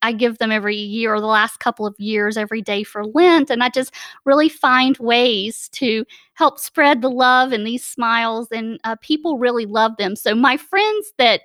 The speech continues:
have gotten one are gonna be so excited that you're a guest today on the podcast. So thank you so, so much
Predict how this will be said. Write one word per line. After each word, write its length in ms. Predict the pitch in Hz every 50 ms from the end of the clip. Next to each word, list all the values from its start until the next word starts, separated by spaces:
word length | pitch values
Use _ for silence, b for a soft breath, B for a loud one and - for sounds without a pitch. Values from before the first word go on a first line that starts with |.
| _ _
have 600 | - 285 247 240 240 247 247 247 254 - 226 226
gotten 400 | 302 277 294 - - 269 269 247
one 320 | 240 226 214 220 214 208
are 180 | - 233 240 240
gonna 260 | 220 311 302 277 262
be 140 | 262 247 269
so 340 | - - - 269 254 269 294
excited 800 | 285 - - - - 254 233 233 233 226 233 226 220 208 196
that 280 | 214 208 202 202 202 -
you're 320 | 214 220 233 226 226 - -
a 60 | 220
guest 400 | 196 220 220 240 - - - -
today 240 | - 202 196 180 190
on 140 | 190 196 196
the 80 | 196
podcast. 640 | - - 247 226 226 - - - 196 165 160 185 - -
So 120 | - 220 208 - -
thank 300 | 240 247 247 254 - -
you 300 | 247 233 233 226 190 -
so, 460 | - - - - 262 233 226 240 277
so 320 | - - - 330 311 311 302
much 480 | 285 247 196 190 185 196 196 - -